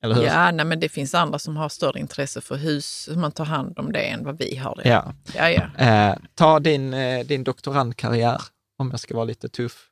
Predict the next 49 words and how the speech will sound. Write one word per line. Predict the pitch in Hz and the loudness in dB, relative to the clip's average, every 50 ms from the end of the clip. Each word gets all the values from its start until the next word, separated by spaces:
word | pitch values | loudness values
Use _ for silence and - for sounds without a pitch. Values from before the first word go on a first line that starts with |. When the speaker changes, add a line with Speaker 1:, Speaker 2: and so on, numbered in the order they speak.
| _ _ _ - | _ _ _ -4
Speaker 2:
Ja, | 180 180 180 185 185 185 | 0 2 4 6 6 6
men | 190 202 190 | 4 4 4
det, | 202 175 165 180 214 233 233 226 | 4 4 4 4 2 2 0 0
det | 214 214 185 185 220 254 | 0 0 2 2 2 0
är | 262 - | 0 -2
väl | 269 269 294 | -6 -6 -4
ingenting | 294 247 160 143 - - 143 143 135 | -4 -4 -4 -6 -6 -8 -8 -6 -4
att | 131 | -4
ångra | 127 135 156 156 147 151 151 147 147 | -4 -4 -4 -4 -4 -4 -4 -2 -2
och | 151 | -2
bli | 156 151 151 139 | -2 -2 0 0
av | 131 - - - 170 | 0 0 -2 -2 -4
med. | - - - 151 160 | -6 -6 -6 -4 -4
Alltså, | 165 - - 190 | -6 -6 -4 -2
det | 185 175 | -4 -4
kommer | - - 185 196 | -2 -2 -2 0
jag | 190 185 | 0 0
aldrig | 196 196 185 | 0 -2 -4
bli | - 160 165 | -2 0 2
av | 180 143 - - - | 2 2 2 0 -2
med. | 156 131 - 123 120 | -6 -6 -2 0 2
Speaker 1:
Nej, | 120 127 135 156 | 4 4 4 4
det | 180 | 4
är | 180 | 2
klart | - 180 170 | 2 0 0
att | - | 0
du | 156 | 0
inte | 156 151 147 | -2 0 0
kommer | - 156 147 | 0 0 2
bli | 147 156 | 2 2
av | - - - 190 180 - 120 110 101 95 98 95 | 2 2 0 0 2 4 4 4 4 2 -2 -6
med. | - 87 92 110 127 | -6 -6 -2 2 4
Speaker 2:
Nej, | 208 | 4
men | 220 233 226 | 6 6 6
jag | 247 233 233 | 6 6 6
har | 233 262 269 240 185 | 6 6 8 8 8
Speaker 1:
Men, | 170 - | 6 6
Speaker 2:
funderat | 240 247 349 349 294 233 220 - - | 6 6 6 6 6 4 4 4 4
Speaker 1:
men | 214 208 | 2 2
Speaker 2:
över | 214 208 | 4 4
varför | 240 226 196 180 - - 196 | 6 6 4 4 4 2 2
jag | 196 | 4
gjorde | 202 202 202 202 196 202 - | 6 6 6 6 4 2 2
det, | - 87 104 160 | 2 2 4 4
men | 180 190 202 | 4 4 4
jag | 202 202 190 | 4 4 4
har | 196 214 208 175 160 156 185 | 6 6 8 8 8 6 6
också | 220 208 - - 208 | 4 2 0 -6 -6
kommit | - - 196 180 175 - _ - - - | -2 -2 0 0 -2 -4 _ -10 -16 -16